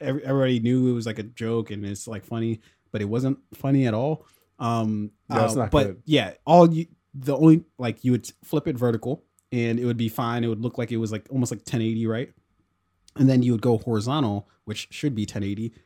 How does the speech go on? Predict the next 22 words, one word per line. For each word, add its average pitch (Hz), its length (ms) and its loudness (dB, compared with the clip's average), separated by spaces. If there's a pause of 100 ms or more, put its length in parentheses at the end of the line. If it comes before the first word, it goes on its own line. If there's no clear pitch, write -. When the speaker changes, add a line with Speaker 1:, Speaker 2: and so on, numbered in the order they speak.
(180)
Speaker 1:
and 123 100 2
it 113 60 0
just, 113 300 -6
like, 113 140 -6
the - 60 -14
quality 113 440 2
was 101 120 -4
just 101 180 -10
trash. - 420 -8 (200)
So - 120 -2
I 123 40 2
think 156 180 2
that's 127 200 0
how 123 120 0
they're 113 160 0
able 113 240 0
to 107 100 -10
pull 113 280 -6
their 107 260 -2 (160)
quote 131 200 2
unquote 113 380 2 (400)
patented 113 460 0